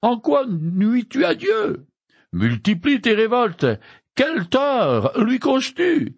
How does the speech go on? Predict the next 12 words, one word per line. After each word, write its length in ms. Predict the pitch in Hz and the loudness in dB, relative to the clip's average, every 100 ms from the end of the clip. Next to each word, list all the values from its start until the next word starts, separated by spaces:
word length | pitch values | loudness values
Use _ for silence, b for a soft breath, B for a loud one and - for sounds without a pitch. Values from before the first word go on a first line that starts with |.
| B B B | B B B
Et 80 | 87 | -2
si 180 | - 110 | 0 0
tu 140 | 110 | 0
agis 260 | 104 95 165 | 0 0 -2
bien, 440 | 311 381 262 - - _ _ _ | -2 0 -2 -2 -10 _ _ _
que 160 | - 403 202 | -2 0 2
lui 120 | 123 | 2
apportes-tu ? 840 | 95 - 82 - 85 - 69 57 _ _ _ _ _ _ _ _ _ | 0 -2 -4 -4 -6 -6 -12 -14 _ _ _ _ _ _ _ _ _
Que 60 | 277 | -2
reçoit-il 680 | 269 247 - 254 214 233 | 0 0 0 0 0 -2
de 100 | 214 | 0
toi ? 500 | 226 262 269 - - | -2 0 0 -2 -8